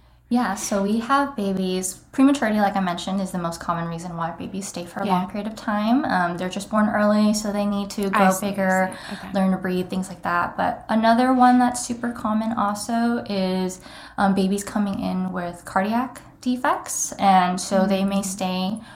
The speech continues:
Speaker 1: for some time just to grow bigger, to do their surgeries. And so they
Speaker 2: Gotcha,
Speaker 1: will
Speaker 2: gotcha. Okay.
Speaker 1: stay for an extended period of time until they're big enough, and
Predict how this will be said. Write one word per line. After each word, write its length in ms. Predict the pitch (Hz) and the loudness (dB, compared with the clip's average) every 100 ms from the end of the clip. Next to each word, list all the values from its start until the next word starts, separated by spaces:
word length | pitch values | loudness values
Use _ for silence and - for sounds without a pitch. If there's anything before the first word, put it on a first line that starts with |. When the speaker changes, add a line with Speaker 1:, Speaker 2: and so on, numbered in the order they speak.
| - | -16
Speaker 1:
for 160 | - 208 | -6 -4
some 260 | - 208 | 0 0
time 400 | 214 185 180 190 | 0 -2 0 0
just 260 | 208 202 - | -2 -6 -8
to 60 | |
grow 200 | 190 185 | -4 -2
bigger, 640 | 185 185 175 202 208 226 - | -2 -6 -6 -4 -2 -2 -4
to 120 | - | -8
do 200 | 190 190 | -6 -4
their 140 | 185 190 | -4 -8
surgeries. 720 | - 165 180 196 - - - - - _ _ _ - | -8 -12 -8 -8 -8 -12 -18 -20 -20 _ _ _ 0
And 340 | 185 175 175 | 2 2 -2
so 300 | - 185 175 | -6 -4 -2
they 200 | 175 175 | -2 -2
Speaker 2:
Gotcha, 40 | 175 | -2
Speaker 1:
will 340 | 175 170 170 170 | -2 0 -2 -4
Speaker 2:
gotcha. 300 | 208 196 - 202 | -8 -16 -16 -18
Okay. 180 | - | -14
Speaker 1:
stay 320 | 208 - 247 240 | -8 0 2 2
for 80 | 233 | 2
an 80 | 196 | 0
extended 360 | - 190 185 | 2 0 0
period 300 | - 175 170 | -2 -4 -4
of 60 | 165 | -6
time 360 | - 165 160 160 | -6 -6 -6 -6
until 220 | 165 190 | -6 -4
they're 140 | 175 | -4
big 180 | 170 - | -6 -8
enough, 380 | - - 196 - | -6 -6 -6 -8
and 320 | 180 180 185 | -6 -6 -8